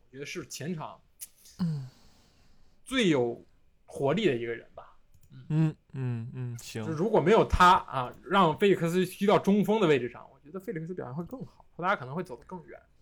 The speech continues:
Speaker 2: <laughs> 行。
Speaker 1: 我说是没有那个拉莫斯啊。
Speaker 2: <laughs> 哦，是这个吗？
Speaker 1: <laughs>
Speaker 2: 啊，哦，可-，可以，就是，我觉得是，
Speaker 1: 嗯。
Speaker 2: 是那个确实被用废了，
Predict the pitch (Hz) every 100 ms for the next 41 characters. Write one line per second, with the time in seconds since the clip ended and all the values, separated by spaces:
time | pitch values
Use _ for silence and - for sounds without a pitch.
0 | _ _ _ - _ _ 156 123 123 -
1 | - - - 165 123 - - - - -
2 | - 190 160 147 139 160 202 170 160 160
3 | 156 156 147 165 165 135 - 143 - -
4 | - 190 302 - 214 170 - 143 135 120
5 | - - 196 175 143 190 190 170 147 131
6 | 131 190 180 139 165 160 139 131 127 131
7 | - - - - 165 - - _ 180 135
8 | 127 127 135 - 139 147 - 139 147 127
9 | 127 - - - 139 120 165 117 117 135
10 | 135 127 156 - 139 156 123 113 123 -
11 | 131 156 156 143 123 160